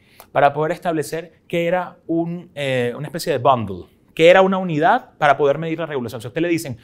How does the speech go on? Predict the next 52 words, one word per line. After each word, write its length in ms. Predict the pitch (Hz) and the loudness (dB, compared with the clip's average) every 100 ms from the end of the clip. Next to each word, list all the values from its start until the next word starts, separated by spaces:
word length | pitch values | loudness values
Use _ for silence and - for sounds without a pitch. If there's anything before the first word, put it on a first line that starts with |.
| - _ | -20 _
"Por 160 | 165 160 | 0 6
cada 180 | 175 202 | 6 6
unidad 440 | 190 185 190 175 - - | 2 -2 -4 -4 -10 -8
usted 440 | 160 156 165 175 | -6 -2 -2 -2
puede 300 | 170 180 180 | -4 -6 -6
emitir 560 | 185 170 180 165 117 - _ | -6 -10 -6 -6 -6 -12 _
tanta 340 | 156 165 165 180 | 2 2 0 -8
cantidad 640 | 180 160 156 156 160 139 | -8 -8 -4 2 4 2
de 140 | 123 | 0
C 180 | 113 147 | -4 -2
O 100 | 160 | -2
dos", 400 | 185 180 196 - _ _ | 2 0 -2 -14 _ _
pues 300 | 143 135 110 - _ _ | 2 2 0 -12 _ _
es 140 | 139 | -6
muy 160 | 156 165 | -6 -4
importante 400 | 175 170 151 156 | -4 -4 -4 -4
saber 460 | 190 151 160 - - | -2 0 -2 -4 -10
qué, 120 | 143 | -12
qué 240 | - - | -10 -8
me 120 | 151 160 | -6 -4
consideran 500 | 165 135 131 131 147 | -4 -4 -4 -4 -4
una 100 | 139 | -6
unidad. 400 | 117 147 147 - _ _ _ _ - | -4 -2 -4 -6 _ _ _ _ 2
Cada 280 | 151 175 185 | 6 6 4
industria 580 | 175 160 208 - 151 | 0 2 0 0 -2
que 120 | 139 123 | -2 -2
yo 80 | |
tengo 200 | 120 151 | -4 -4
asentada 520 | 160 160 139 143 139 - | -4 -6 -2 4 4 4
en 140 | 123 | -2
cada 280 | 113 123 147 | 0 2 4
lugar, 460 | 156 135 156 196 - _ _ | 2 0 -2 -2 -6 _ _
o 400 | 165 165 185 - - | 4 4 4 -2 4
cada 280 | 151 170 165 | 6 8 6
grupo 440 | 160 226 233 175 | 4 4 2 0
de 80 | 160 | 0
industrias 460 | 151 156 156 170 | -2 -2 -2 -4
que 80 | 165 | -2
yo 80 | 143 | -4
tengo 160 | 143 151 | -4 -10
en 100 | 151 | -10
una 140 | 151 | -8
ciudad, 440 | - 139 143 160 - | -6 0 4 6 4
o 160 | 156 | -4
cada 440 | - 165 170 175 170 | 0 0 2 0 -2
grupo 440 | 147 170 170 175 | 0 0 0 -4
de 80 | 165 | -8
industrias 480 | 151 147 151 156 156 | -8 -8 -10 -10 -8
que 80 | 147 | -8
yo 80 | |
tengo 360 | 143 143 147 156 | -6 -8 -8 -10
en, 380 | 143 131 123 | -10 -10 -12